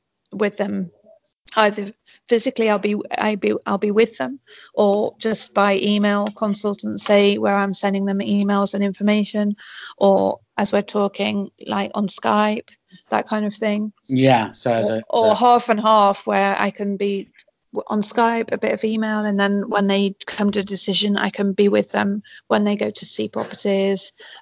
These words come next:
Speaker 1: and kind of point out things that may-, maybe they don't notice.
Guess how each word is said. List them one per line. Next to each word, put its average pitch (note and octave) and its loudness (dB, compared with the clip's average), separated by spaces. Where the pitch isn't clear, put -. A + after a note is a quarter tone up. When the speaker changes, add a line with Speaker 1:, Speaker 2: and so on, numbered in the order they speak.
Speaker 1:
and G#3 0
kind G#3 2
of G3+ -2
point G#3+ 0
out G#3 2
things G3+ 0
that - -4
may-, G#3 0
maybe G3+ 0
they G3 0
don't G3 -2
notice. G#3 -8